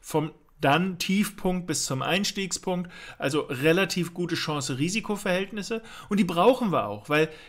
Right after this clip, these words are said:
die Trefferquote auch mit diesem Handelsansatz bei weitem nicht bei hundert Prozent liegt,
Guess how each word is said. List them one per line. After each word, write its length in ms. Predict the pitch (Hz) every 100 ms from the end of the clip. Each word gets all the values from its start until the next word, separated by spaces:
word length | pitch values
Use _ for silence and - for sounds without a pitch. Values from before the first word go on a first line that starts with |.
| -
die 120 | 143
Trefferquote 880 | - 170 170 226 220 226 220 214 202
auch 100 | 165
mit 220 | 180 175
diesem 260 | 214 214 147
Handelsansatz 840 | 208 233 170 143 135 147 147 -
bei 260 | 165 175 170
weitem 380 | 175 202 214 185
nicht 160 | 156
bei 80 | -
hundert 320 | 143 170 160
Prozent 440 | 156 151 160 175 175
liegt, 280 | 139 147